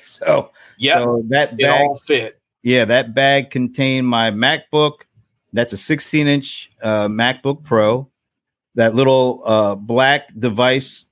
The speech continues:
Speaker 1: right in front of it is called an A ten Mini. That's a video switcher. That is what allows me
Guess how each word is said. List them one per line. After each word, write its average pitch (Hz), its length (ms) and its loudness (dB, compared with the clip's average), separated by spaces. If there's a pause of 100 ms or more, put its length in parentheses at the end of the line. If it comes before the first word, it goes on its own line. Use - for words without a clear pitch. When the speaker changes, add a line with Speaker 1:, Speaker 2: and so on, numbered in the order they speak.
(140)
Speaker 1:
right 123 180 0
in 117 60 -4
front 135 240 0
of 127 100 0
it 127 120 2
is 113 180 0
called 120 240 -2
an 110 140 -4
A 120 160 0
ten 123 340 0
Mini. 120 320 2
That's 120 240 -2
a 107 60 -4
video 117 380 0
switcher. 139 580 -6 (680)
That 123 540 0
is 123 260 0
what 131 400 2
allows 123 480 0
me 127 260 -2